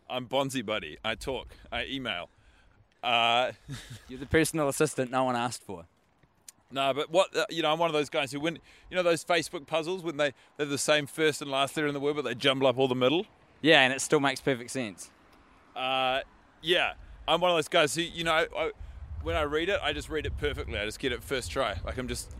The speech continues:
Speaker 1: you know, I'm just, <laughs> I'm just one of those super, super smart guys.
Speaker 2: Yeah, great to hear.
Speaker 1: Yeah, yeah, I mean, yeah.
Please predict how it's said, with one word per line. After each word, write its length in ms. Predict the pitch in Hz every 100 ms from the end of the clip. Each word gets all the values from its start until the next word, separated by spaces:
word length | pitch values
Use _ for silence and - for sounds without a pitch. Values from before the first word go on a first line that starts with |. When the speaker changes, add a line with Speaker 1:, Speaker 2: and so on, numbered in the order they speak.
| -
Speaker 1:
you 80 | 127
know, 220 | 120 104 117
I'm 140 | 123
just, 140 | 110 120
<laughs> 20 |
I'm 560 | - - - - - 120
just 120 | 120
one 100 | 143
of 60 |
those 160 | 131 127
super, 440 | - 165 143 135 -
super 300 | - 139 113
smart 320 | - 123 110
guys. 420 | 123 104 98 - _
Speaker 2:
Yeah, 140 | 135 113
great 260 | - 139
to 100 | 127
hear. 280 | 123 113 87 - - _ _ _ _ _
Speaker 1:
Yeah, 140 | - 135
yeah, 140 | 135 -
I 100 | 135
mean, 200 | 143 151
yeah. 240 | 156 98